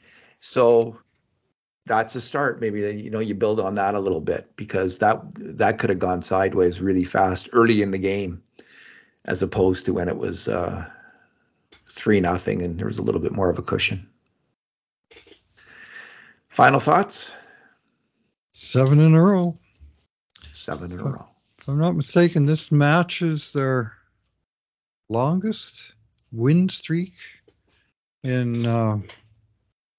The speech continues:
Speaker 2: in many years. I think they had a seven gamer in, uh,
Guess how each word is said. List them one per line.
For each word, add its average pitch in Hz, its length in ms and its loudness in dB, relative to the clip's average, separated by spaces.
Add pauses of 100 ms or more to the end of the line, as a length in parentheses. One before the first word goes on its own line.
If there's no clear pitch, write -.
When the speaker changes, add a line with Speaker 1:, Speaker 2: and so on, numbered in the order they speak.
(220)
Speaker 2:
in 104 220 -8
many 131 320 4
years. 110 540 -4
I 110 100 -8
think - 140 -16
they 139 100 -4
had 135 120 0
a 110 60 -2
seven 123 440 -2
gamer 107 680 -2
in, 95 240 -4
uh, 98 240 -4